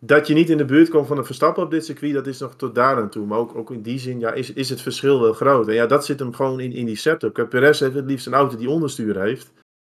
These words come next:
Ja, en, en, eh, Max heeft het liefst een auto die dus aan de, aan de voorkant juist heel scherp instuurt. Dat zijn al twee verschillende rijstijlen. Ja, en Perez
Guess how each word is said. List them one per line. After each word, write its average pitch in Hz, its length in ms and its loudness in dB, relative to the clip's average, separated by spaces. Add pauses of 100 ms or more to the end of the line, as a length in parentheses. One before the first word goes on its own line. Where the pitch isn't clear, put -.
(340)
Ja, 123 220 -2
en, 123 280 -2
en, 117 420 -6
eh, 113 440 4
Max 131 300 2
heeft 117 120 2
het 117 140 -4
liefst 123 160 -4
een 120 100 -2
auto 120 240 0
die 120 100 -4
dus 117 140 -6
aan 113 80 -2
de, 110 140 0
aan 113 100 0
de 110 60 0
voorkant 127 420 -2
juist 113 220 4
heel 120 140 0
scherp 110 320 0
instuurt. 110 520 -4 (460)
Dat 127 160 4
zijn 120 120 2
al 113 80 6
twee 127 220 4
verschillende 113 360 2
rijstijlen. 113 500 0
Ja, 110 160 2
en 101 120 -4
Perez 123 360 2